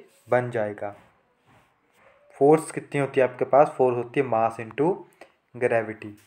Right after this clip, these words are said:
अगर आप फोर्स की बात करो तो। कि आप फोर्स को इस तरह से रिप्रेजेंट कर सकते हैं एमजी के रूप में। नेक्स्ट हमारे पास kinetic energy in rotational motion is half I omega square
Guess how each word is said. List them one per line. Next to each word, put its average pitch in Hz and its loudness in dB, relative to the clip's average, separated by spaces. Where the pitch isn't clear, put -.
अगर 117 -2
आप 117 -2
फोर्स 120 -4
की 120 -12
बात 107 -4
करो 104 -12
तो। 104 -20
कि 135 2
आप 131 4
फोर्स 131 4
को 143 4
इस 135 2
तरह 127 0
से 143 2
रिप्रेजेंट 131 0
कर 120 0
सकते - -6
हैं 147 0
एमजी 117 -6
के 113 -8
रूप 104 -10
में। 101 -16
नेक्स्ट 143 2
हमारे 160 4
पास 160 2
kinetic 131 0
energy 123 -4
in 156 0
rotational 127 0
motion 135 -2
is 117 -10
half 123 6
I 120 8
omega 120 2
square 135 2